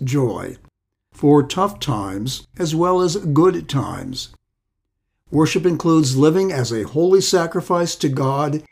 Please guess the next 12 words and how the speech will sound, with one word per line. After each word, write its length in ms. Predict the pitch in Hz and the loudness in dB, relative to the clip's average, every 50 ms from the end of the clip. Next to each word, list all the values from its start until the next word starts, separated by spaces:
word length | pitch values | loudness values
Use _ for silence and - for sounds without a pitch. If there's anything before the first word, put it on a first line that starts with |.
| _ _ _ _ _ _ 143 139 | _ _ _ _ _ _ -6 0
day 300 | 143 147 143 151 165 185 | 2 4 4 4 2 2
to 160 | - - 190 | 2 2 2
day 300 | 165 165 165 170 175 180 | 4 4 4 4 4 2
in 440 | 196 - - 175 147 139 135 139 147 | 2 2 4 6 8 8 8 6 2
all 380 | - - 139 156 175 202 208 190 | 0 -2 0 0 2 2 0 2
we 200 | 139 127 123 117 | 2 2 0 2
do, 480 | 104 120 110 104 87 82 - - - - _ _ _ _ _ _ | 0 -2 -2 -2 -2 -6 -8 -12 -16 -20 _ _ _ _ _ _
which, 420 | 143 131 151 160 - - - - | 0 0 0 0 -2 -8 -8 -6
the 80 | 170 156 | -4 -2
Bible 300 | 143 127 131 147 151 151 | 0 0 0 0 0 0
tells 360 | - 151 131 110 95 92 110 | 0 -2 -2 -2 -4 -6 -6
us, 320 | 113 131 131 - - - | -6 -6 -6 -8 -10 -14